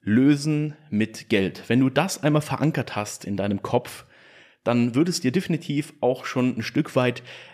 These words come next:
besser gehen. Natürlich, ich rede jetzt aus einem Standpunkt, wo ich jetzt nicht grad große Geldprobleme habe,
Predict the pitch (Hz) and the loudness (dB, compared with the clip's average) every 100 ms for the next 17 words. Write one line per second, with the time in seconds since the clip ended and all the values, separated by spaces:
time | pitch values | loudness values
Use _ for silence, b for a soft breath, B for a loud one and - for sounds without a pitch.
0 | - 101 113 113 101 101 92 - - 127 | -6 0 0 0 -2 0 0 -2 -2 0
1 | 127 180 170 - - 131 131 127 113 - | 4 6 4 0 -6 -2 2 2 2 -2
2 | 110 107 - 127 135 - 127 123 113 110 | -4 -4 2 2 2 2 2 2 0 0
3 | 113 - 123 117 - - 107 107 - - | -2 -6 -8 -8 -12 -8 -8 -8 -18 -6
4 | 110 - 95 - 113 143 - - 120 113 | -4 -4 -8 0 0 0 -6 -2 2 2
5 | 110 117 135 156 165 | 2 0 2 4 2